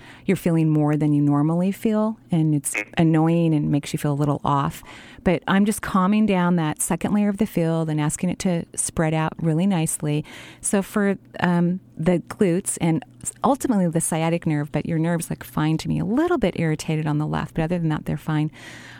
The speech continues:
um, is to tell yourself that you've always done the ve-, very best you could in every situation of your life. That's one thing. That can be, like, your regular mantra that you can tell yourself.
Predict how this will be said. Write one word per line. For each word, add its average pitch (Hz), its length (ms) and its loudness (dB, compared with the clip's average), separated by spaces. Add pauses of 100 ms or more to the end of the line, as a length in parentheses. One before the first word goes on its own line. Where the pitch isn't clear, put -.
(160)
um, 175 380 2 (120)
is 202 220 0
to 208 340 0 (960)
tell 220 180 2
yourself 254 420 0
that 196 100 0
you've 180 260 0
always 196 340 2
done 220 120 2
the 196 60 2
ve-, 170 320 0
very 180 260 2
best 185 300 -2
you 175 80 0
could 170 240 0
in 156 140 0
every 165 220 0
situation 156 640 -2
of 147 100 0
your 151 140 0
life. - 480 -6 (840)
That's 180 320 0
one 165 180 4
thing. 151 200 0
That 156 100 -2
can 196 120 0
be, 170 120 0
like, 160 180 -2
your 160 100 0
regular 180 380 0
mantra 156 380 0
that 156 120 -6
you 156 60 -4
can 160 160 0
tell 156 160 -4
yourself. 156 420 -4